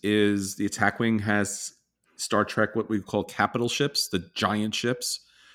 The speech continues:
whereas X-Wing Miniatures game had a lot of the snub fighters, a lot of the small, like, I, for lack of a better term, like, a little individual plane, little, little tiny single person fighter.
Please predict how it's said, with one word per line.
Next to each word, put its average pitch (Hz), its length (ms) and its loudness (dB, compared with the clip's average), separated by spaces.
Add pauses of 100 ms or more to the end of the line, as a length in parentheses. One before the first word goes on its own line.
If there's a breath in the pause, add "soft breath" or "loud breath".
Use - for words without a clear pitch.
(220 soft breath)
whereas 110 640 6
X-Wing 113 400 2
Miniatures 104 420 0
game 101 440 0
had 104 200 -4
a - 20 0
lot 98 160 2
of 92 60 0
the 92 100 0
snub 104 500 2
fighters, 58 500 -6
a 95 40 -6
lot 95 160 2
of 92 60 -2
the 90 100 0
small, 95 680 -2 (540 soft breath)
like, 92 220 -2 (720)
I, 80 300 -6
for 110 220 0
lack 104 240 6
of 98 60 -2
a - 20 -6
better 90 160 4
term, 92 180 -2
like, 90 120 -4
a 101 40 -2
little 113 220 2
individual 101 480 2
plane, 82 380 -2
little, 104 180 -2
little 110 200 -2
tiny 101 600 0
single 104 540 0
person 98 500 -2
fighter. 90 540 -6